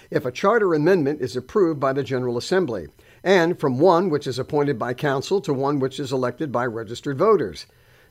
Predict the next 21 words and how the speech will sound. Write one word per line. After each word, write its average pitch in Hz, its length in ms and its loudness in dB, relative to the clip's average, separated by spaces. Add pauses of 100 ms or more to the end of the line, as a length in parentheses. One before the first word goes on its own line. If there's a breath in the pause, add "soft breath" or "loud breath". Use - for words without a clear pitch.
The 123 100 -8
city 180 300 2
attorney 170 420 2
provided 139 500 -2
options 147 420 -4
for 120 120 -10
composition 147 800 -4
and 127 160 -4
the 120 80 -4
selection 135 440 -6
process 131 800 -4
if 196 180 -2
the 233 120 -6
city 170 260 0
charter 156 400 -2
amendment 139 440 0
is 107 120 -8
approved 151 420 0
by 127 140 -2
the 120 80 -2
Virginia 139 520 -6